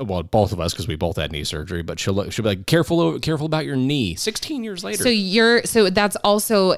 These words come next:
Speaker 2: information that you learn. Your body learns that, right? If, if we're just organisms and we're animals, you're looking at your mother who has had the same deficit for however long.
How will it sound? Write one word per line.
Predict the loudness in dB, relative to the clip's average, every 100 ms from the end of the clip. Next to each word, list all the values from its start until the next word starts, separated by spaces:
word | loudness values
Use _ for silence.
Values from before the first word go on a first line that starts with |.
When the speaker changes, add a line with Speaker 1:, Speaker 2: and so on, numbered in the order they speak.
| 0
Speaker 2:
information | -2 -2 -2 -2 -2
that | -4
you | -4 -2
learn. | -2 0 0 2 0
Your | -2
body | -2 2 2 2 2 0
learns | -4 -2 -2 0 -2 -2
that, | -2 -2
right? | -2 -2 -2
If, | -6 -10 -16 -6
if | -6 -4
we're | -4 -2
just | 0 -2 -2
organisms | -2 0 0 -2 -2 -2 -2 -2 -2
and | -4 -4
we're | -6 -4
animals, | -4 -2 -2 -4 -4 -4 -6
you're | -10 -6 -2 2 2
looking | 2 -2 -4 -4
at | -4
your | -4
mother | -4 -2 -2 -2 -4 -6 -8
who | -4 -4
has | 0 0 0 -2 -6 -10 _ _ _ _ _ -6
had | -2 0
the | -2
same | 0 0 0 2
deficit | 0 0 -2 0 -2 -2
for | -8
however | -4 -2 -2 -2 -4
long. | -2 -2 -4